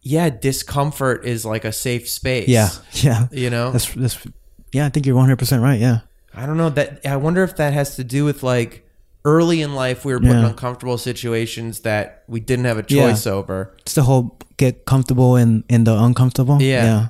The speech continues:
Speaker 1: And so now you get, like, to control it. Like, you go,
Speaker 2: Right.
Speaker 1: like, "Well, no, I'm picking to be in
Speaker 2: Yeah.
Speaker 1: this discomfort,
Speaker 2: Yeah.
Speaker 1: and it can't fucking do shit to me.
Speaker 2: Yeah.
Speaker 1: I still do it anyway."
Speaker 2: Yeah.
Speaker 1: That it's like, I don't know, it, like, creates a sense of, like,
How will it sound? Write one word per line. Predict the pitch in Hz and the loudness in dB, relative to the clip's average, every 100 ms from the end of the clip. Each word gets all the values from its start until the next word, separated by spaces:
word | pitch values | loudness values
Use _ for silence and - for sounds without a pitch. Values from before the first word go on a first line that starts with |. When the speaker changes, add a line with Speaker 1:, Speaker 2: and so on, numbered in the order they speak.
| _ _ - | _ _ -10
Speaker 1:
And | 123 | -8
so | 143 135 | -4 -4
now | 131 139 139 | -2 -2 0
you | 139 127 | -2 -4
get, | 117 139 - | -4 -6 -4
like, | 113 107 - | -4 -4 -8
to | - | -16
control | - 110 - 135 131 110 | -10 -8 -4 0 2 0
it. | 98 | -2
Like, | 117 113 | -6 -2
you | 110 | 2
go, | 117 | 4
Speaker 2:
Right. | 113 | 4
Speaker 1:
like, | 110 | 4
"Well, | 127 | 2
no, | 135 | 0
I'm | 156 | 0
picking | 175 170 139 104 | 0 0 -4 -6
to | 92 | -4
be | 101 | 2
in | |
Speaker 2:
Yeah. | 117 104 | 2 2
Speaker 1:
this | 104 | -4
discomfort, | 110 - 104 101 110 117 - | -10 -10 -10 -6 -8 -8 -4
Speaker 2:
Yeah. | 113 117 | 0 0
Speaker 1:
and | 117 | -2
it | 127 | -6
can't | - 131 | -4 -6
fucking | 135 135 139 131 | -2 -4 -4 -4
do | 135 | -4
shit | - 165 | -4 -4
to | 123 | 0
me. | 120 | 0
Speaker 2:
Yeah. | 117 | 0
Speaker 1:
I | |
still | 104 - | -2 -8
do | 104 117 | -4 -2
it | 117 | 0
anyway." | 131 113 104 101 - | 0 -2 -4 -8 -8
Speaker 2:
Yeah. | - 107 98 - - | -4 -2 -2 -6 -6
Speaker 1:
That | 120 | -6
it's | 113 | -2
like, | 117 110 - | -2 -2 -4
I | 120 | -8
don't | 143 | -2
know, | 147 113 | 0 0
it, | 90 | -2
like, | 113 | -6
creates | - 127 127 - | -2 0 0 -2
a | 120 | -6
sense | - 117 113 113 | -2 -4 -2 -8
of, | 95 | -6
like, | 98 - | -6 -8